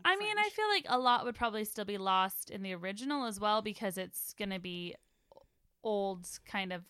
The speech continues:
Speaker 1: French.
Speaker 2: Yeah, that's true. And
Speaker 1: Um,
Speaker 2: just, like, the, it, it's so much about its context, its time, um,
Speaker 1: Yeah.
Speaker 2: that e-, even if you were French, you'd be missing some of the context.
Speaker 1: And it seemed like when I was reading its history of publication that it, it got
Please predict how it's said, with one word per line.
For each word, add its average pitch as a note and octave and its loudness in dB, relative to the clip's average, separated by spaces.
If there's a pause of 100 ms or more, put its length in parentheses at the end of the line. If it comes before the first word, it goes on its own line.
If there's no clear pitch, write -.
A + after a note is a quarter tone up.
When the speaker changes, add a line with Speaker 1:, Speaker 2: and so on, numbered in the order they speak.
(200)
Speaker 1:
French. A#3 -2
Speaker 2:
Yeah, A3 -4 (460)
that's A3+ 0 (120)
true. G#3 8
And G3+ 4
Speaker 1:
Um, - -2
Speaker 2:
just, - -8
like, A3+ -6
the, G3+ -8 (420)
it, G3+ -8
it's G#3+ -8
so A3 -2
much G3+ -8
about F3+ -10
its - -8
context, F#3+ -10
its - -14
time, F3 -14 (560)
um, G3+ 0
Speaker 1:
Yeah. G3 2
Speaker 2:
that D#3+ -18 (200)
e-, G3+ -20
even G3 -8
if F3+ -12
you F#3 -10
were F3 -12
French, F3 -16
you'd F3+ -14
be F3 -12
missing D#3+ -12
some D#3+ -18
of D#3+ -20
the E3 -18
context. E3+ -16
Speaker 1:
And C#4 8
it C4+ 0
seemed D#4 -2
like F4 -2
when C#4+ -2
I C4 0
was A#3 -4
reading A#3+ -2
its - -8
history A3+ -6
of G#3+ -4
publication G#3+ -8
that G#3 -2
it, F#3+ -4 (540)
it A3+ 0
got A3 6